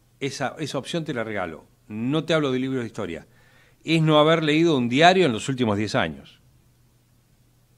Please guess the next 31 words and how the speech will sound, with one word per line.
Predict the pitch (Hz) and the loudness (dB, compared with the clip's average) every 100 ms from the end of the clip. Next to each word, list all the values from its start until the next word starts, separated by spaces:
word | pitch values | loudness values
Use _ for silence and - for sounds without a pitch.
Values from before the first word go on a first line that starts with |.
| _ _ | _ _
Dejar | 107 - 123 | -20 -8 -8
todo | 110 139 | -2 0
en | 120 | 2
manos | 120 113 | 2 0
del | 104 | -2
mercado. | 101 101 98 - | -2 -2 -4 -2
Ahora | 180 214 190 | 0 2 2
se | 175 | 2
dieron | 170 160 | 2 2
cuenta | 160 160 | 0 -2
que | 131 | -4
no, | 113 82 _ _ _ _ _ _ _ | -4 -6 _ _ _ _ _ _ _
que | - | -4
el | 131 | 0
mercado | 131 131 190 170 | 0 2 2 2
se | 147 | 0
los | 120 | -2
comió, | 123 120 98 - _ _ _ _ _ _ _ _ _ _ _ _ _ _ | 0 0 -2 -8 _ _ _ _ _ _ _ _ _ _ _ _ _ _
que | - | -6
le | 117 | -2
metió | 117 117 165 | 0 4 4
una | 151 113 | 4 2
corrida | - - 120 131 127 | -6 -2 0 4 2
cambiaria, | 131 135 175 202 190 185 185 - _ - _ _ _ _ _ _ _ _ _ _ _ _ _ _ _ _ _ _ _ _ _ _ _ _ _ _ _ _ _ _ _ - | 2 2 4 4 4 0 -4 -12 _ -20 _ _ _ _ _ _ _ _ _ _ _ _ _ _ _ _ _ _ _ _ _ _ _ _ _ _ _ _ _ _ _ -6
que | 123 | -4
se | - 110 | -2 0
llevó | 107 120 | 2 4
un | 143 | 6
montón | 123 110 123 | 6 4 2
de | 123 | 2
reservas, | 131 143 208 170 151 151 - | 0 4 4 6 2 -2 -10